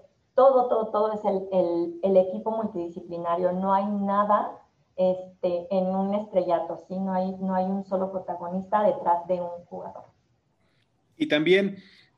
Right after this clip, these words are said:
Speaker 2: eh, si alguien quiere seguir algunas recomendaciones o planes de entrenamiento, me parece que tienes redes sociales. ¿Quieres compartirlas?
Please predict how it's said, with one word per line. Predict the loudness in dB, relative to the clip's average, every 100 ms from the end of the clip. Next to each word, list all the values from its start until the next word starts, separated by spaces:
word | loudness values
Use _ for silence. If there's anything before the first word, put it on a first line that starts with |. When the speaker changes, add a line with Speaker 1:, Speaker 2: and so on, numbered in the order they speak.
| _ _
Speaker 2:
eh, | -8 -8 -6
si | 0 2
alguien | 2 0 2
quiere | 2 2
seguir | 2 -2 0 0 0
algunas | 0 0 -2
recomendaciones | -2 -6 -8 -6 -6 -6 0 2 2 2 0 0 -2 -4
o | -6
planes | -4 -2 -2
de | -4
entrenamiento, | -4 -4 -4 -2 0 -2 -2 -2 -2
me | -2
parece | -2 -2 -4
que | -6
tienes | -6 -4 -2 -4 -8 _ _ -10
redes | -4 -2 -2 -4
sociales. | -4 0 2 2 0 -4 -14 _
¿Quieres | -2 -2 -2
compartirlas? | -2 0 -2 -2 -4 -4 -8 -14